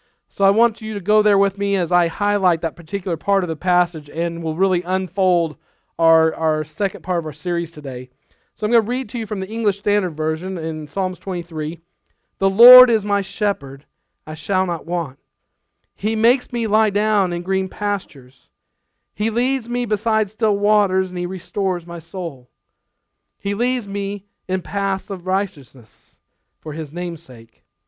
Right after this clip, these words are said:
Even though I walk through the valley of the shadow of death, I fear no evil.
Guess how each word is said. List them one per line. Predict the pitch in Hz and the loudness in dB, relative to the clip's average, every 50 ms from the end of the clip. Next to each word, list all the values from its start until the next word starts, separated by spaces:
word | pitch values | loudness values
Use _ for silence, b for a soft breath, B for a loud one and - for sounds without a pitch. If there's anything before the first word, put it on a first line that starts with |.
| _ _ _ _ _ _ _ _ - | _ _ _ _ _ _ _ _ -8
Even | 202 214 226 214 214 208 | -6 -4 -2 -2 0 0
though | 208 208 202 | 2 4 4
I | 190 170 | 4 4
walk | 160 160 180 196 202 185 165 160 _ | 2 2 2 2 2 2 0 -2 _
through | - 165 | -10 -10
the | 156 156 | -8 -6
valley | 151 175 180 180 170 143 139 135 127 - _ _ _ _ _ _ - | -2 0 0 0 0 -2 -4 -10 -12 -14 _ _ _ _ _ _ -14
of | 147 151 | -10 -10
the | 147 | -10
shadow | - - 180 175 180 196 202 | -8 -6 -4 -4 -2 -2 -2
of | 196 170 | -4 -4
death, | 147 147 131 127 127 - _ _ _ _ _ _ _ _ _ - | -6 -8 -8 -8 -12 -16 _ _ _ _ _ _ _ _ _ -14
I | 139 139 | -14 -14
fear | - - 208 196 175 160 | -12 -8 -6 -4 -4 -4
no | 151 143 143 156 | -4 -6 -6 -6
evil. | 160 147 117 117 113 120 _ | -6 -6 -8 -12 -20 -20 _